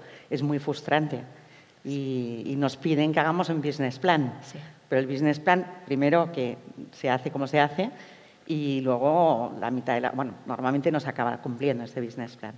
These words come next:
Speaker 1: Pero bueno, aquí tenemos empresarios en la sala, no sé cómo
Speaker 2: Sí.
Speaker 1: lo veis, eh, si realmente es, os pensáis que es un buen negocio tener una, eh, o sea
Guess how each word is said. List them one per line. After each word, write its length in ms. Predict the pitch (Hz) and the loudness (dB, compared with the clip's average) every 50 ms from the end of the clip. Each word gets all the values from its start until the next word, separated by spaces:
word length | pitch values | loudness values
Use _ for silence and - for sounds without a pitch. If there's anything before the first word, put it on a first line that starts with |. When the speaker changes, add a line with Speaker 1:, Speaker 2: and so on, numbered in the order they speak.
| - - | -14 -12
Speaker 1:
Pero 160 | 131 131 131 | -10 -8 -6
bueno, 220 | 135 127 120 120 - - - - - | -6 -6 -6 -8 -10 -14 -18 -8 -4
aquí 180 | - 139 - 165 | -4 -2 0 2
tenemos 260 | 175 208 202 196 - | 4 4 4 4 2
empresarios 640 | 160 143 147 139 131 - - 196 214 190 147 - - | 2 0 0 -2 -2 2 4 4 6 6 4 2 0
en 100 | 135 127 | -2 -2
la 80 | 123 127 | -4 -2
sala, 300 | 127 - 214 208 175 143 | 0 2 2 4 2 2
no 120 | 131 135 | 0 -2
sé 120 | - - 143 | -4 -6 -6
cómo 160 | - 147 139 143 | -4 0 0 2
Speaker 2:
Sí. 40 | 139 | 4
Speaker 1:
lo 80 | 135 135 | 4 4
veis, 360 | 139 135 139 135 135 - - - - - - - - - - - | 6 4 4 2 0 -4 -12 -16 -18 -18 -18 -20 -20 -14 -2 2
eh, 920 | 151 151 147 143 143 139 135 139 135 131 135 131 131 127 127 131 135 139 131 - - | 6 6 8 8 6 6 4 4 4 4 4 4 2 2 2 2 0 -2 -4 -6 -6
si 180 | - 156 143 135 | -2 0 0 2
realmente 420 | 135 143 143 139 147 139 151 151 | 4 4 4 4 2 2 2 2
es, 200 | 143 147 - - 160 - - | 2 0 -2 -6 -4 -2 0
os 120 | - 143 | -2 0
pensáis 440 | - 180 160 143 139 170 151 143 147 | 2 2 2 4 4 4 4 4 4
que 80 | - 160 | 0 -2
es 80 | 156 | 0
un 160 | 151 143 143 139 | 0 0 0 2
buen 180 | 147 139 143 | 2 2 2
negocio 640 | 131 131 135 160 160 165 - 165 156 143 135 135 - - - - - - - - - - | 2 2 4 2 2 2 2 2 4 4 4 2 -2 -10 -16 -18 -18 -20 -20 -20 -4 0
tener 340 | 160 147 147 151 143 147 139 | 2 4 6 6 6 6 4
una, 200 | 143 147 131 - | 4 4 4 4
eh, 200 | 147 143 123 - 147 | 4 4 4 2 0
o 40 | 147 | 0
sea 200 | - 165 143 | 0 0 -2